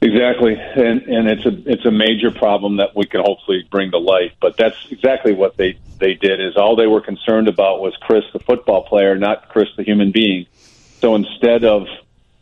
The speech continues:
of taking this at the right pace and repairing his meniscus, they instead put him through this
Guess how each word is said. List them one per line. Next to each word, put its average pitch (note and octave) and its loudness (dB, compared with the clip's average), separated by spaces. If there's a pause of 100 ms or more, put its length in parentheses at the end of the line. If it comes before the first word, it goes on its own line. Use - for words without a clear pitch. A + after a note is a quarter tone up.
(160)
of G2+ 2 (180)
taking A2+ 0
this G#2+ -4
at G2+ 0
the G#2+ -2
right G2+ 0
pace A2+ 0
and F#2+ -6
repairing G#2+ 2
his F#2+ 0 (180)
meniscus, G2+ 0 (120)
they G2+ 2
instead A2 0
put A2+ 0
him G#2 0 (100)
through G#2 4
this F#2+ -2